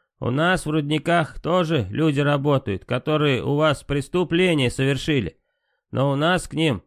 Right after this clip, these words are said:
отношение совсем другое. Трудятся не больше пяти часов, кормят их четыре раза в день,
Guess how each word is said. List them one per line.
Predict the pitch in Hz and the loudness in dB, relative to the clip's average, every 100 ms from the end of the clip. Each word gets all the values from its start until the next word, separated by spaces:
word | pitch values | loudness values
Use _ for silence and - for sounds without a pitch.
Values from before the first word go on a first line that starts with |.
| - | -8
отношение | - - 135 170 180 160 | -6 -2 0 0 0 0
совсем | 143 131 175 170 | 0 0 -2 0
другое. | 175 147 135 135 117 98 _ | 0 2 2 4 2 -2 _
Трудятся | 151 190 160 139 | 0 0 -2 -2
не | 143 | -2
больше | 147 185 175 - | 2 0 0 -4
пяти | 147 180 | -2 -2
часов, | - - 135 135 120 | -2 -4 2 2 0
кормят | - 175 180 147 | 0 0 0 -2
их | 160 131 | -2 -4
четыре | - 165 175 | -4 0 2
раза | 165 170 151 | 2 0 -2
в | |
день, | 127 139 135 113 | 0 2 0 -2